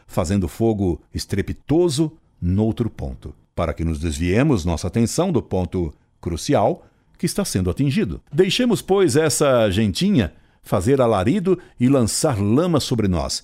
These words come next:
Continuemos a atacar o ponto principal, que são os erros do Concílio Vaticano segundo e da Missa Nova. Continuemos a ajudar a ação do Papa Bento dezesseis nessas duas questões. Não coloquemos a defesa de nossa honra antes da defesa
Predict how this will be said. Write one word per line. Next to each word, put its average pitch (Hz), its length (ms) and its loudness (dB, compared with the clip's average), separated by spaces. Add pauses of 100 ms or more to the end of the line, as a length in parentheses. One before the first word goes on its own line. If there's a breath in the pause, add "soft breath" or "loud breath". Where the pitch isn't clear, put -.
Continuemos 104 640 2
a 95 60 2
atacar 113 360 -2
o 87 60 -2
ponto 107 340 0
principal, 120 1000 -2 (240 soft breath)
que 113 100 -4
são 104 220 0
os 76 180 -2
erros 110 260 0
do 80 120 -6
Concílio 90 400 -2
Vaticano 85 400 -6
segundo 113 480 -2 (260 soft breath)
e 85 60 -10
da 73 100 -4
Missa 80 280 -2
Nova. 95 360 0 (160)
Continuemos 160 600 2
a 143 60 4
ajudar 120 400 2
a 110 80 2
ação 156 360 -2
do 120 100 0
Papa 131 360 -4
Bento 107 320 -2
dezesseis 90 580 -2 (240 loud breath)
nessas 123 380 0
duas 120 260 0
questões. - 560 -8 (160)
Não 110 160 2
coloquemos 98 500 0
a 92 60 0
defesa 90 440 -2
de 80 100 -4
nossa 90 280 -2
honra 127 360 2 (300 loud breath)
antes 131 420 2
da 104 100 2
defesa 120 600 2